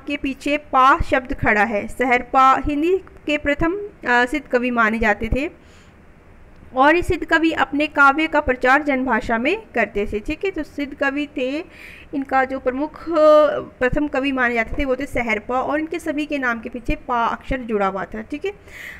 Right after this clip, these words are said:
अपनी जो कविताएं, काव्य था, उसका प्रचार ही जनभाषा में ही करते थे। इन सभी कवियों ने आदिकालीन सिद्ध साहित्य को समृद्ध बनाने में अपना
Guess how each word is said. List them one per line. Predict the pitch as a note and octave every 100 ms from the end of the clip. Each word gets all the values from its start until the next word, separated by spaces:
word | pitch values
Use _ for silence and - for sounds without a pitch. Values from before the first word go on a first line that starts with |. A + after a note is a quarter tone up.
| -
अपनी | - - D4 E4
जो | - D#4+ E4 E4
कविताएं, | C#4 C4 C4 - C4 C4 D4
काव्य | D4 B3+ B3 C#4
था, | - C4+
उसका | A#3+ C#4 - D#4+
प्रचार | D4 D4 C#4
ही | D4
जनभाषा | C4+ C4 A#3 A3+ B3
में | A#3+ B3+
ही | D#4+
करते | C4 G#3+ G#3
थे। | B3
इन | - D4+ F#4
सभी | F4 E4+
कवियों | D#4+ C#4 C4 D4 D4
ने | C#4 C#4+
आदिकालीन | B3 B3 B3+ C4 B3+ C#4 D4
सिद्ध | D#4 - - - -
साहित्य | A#3+ B3 A#3+ B3+
को | B3 B3+
समृद्ध | - C4 C4 D#4+ D4+
बनाने | B3 A#3+ A3+ A#3
में | -
अपना | A#3 A3+ A3+ D#4